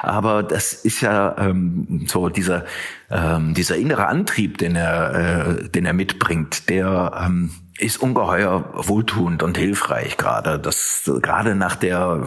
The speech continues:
wie man dann Loch irgendwie rückblickend feststellt, ähm, doch etwas schwermütigen und,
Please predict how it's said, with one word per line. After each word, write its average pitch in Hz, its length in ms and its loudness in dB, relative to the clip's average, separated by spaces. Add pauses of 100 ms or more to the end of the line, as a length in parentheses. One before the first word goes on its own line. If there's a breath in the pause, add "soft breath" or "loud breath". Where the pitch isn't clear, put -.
(120)
wie 95 140 0
man 107 160 2
dann 107 180 0
Loch 101 260 2
irgendwie 110 300 2
rückblickend 107 560 -2
feststellt, 92 560 0
ähm, 87 400 0
doch 85 160 0
etwas - 340 -2 (640 loud breath)
schwermütigen 101 920 2
und, 85 380 0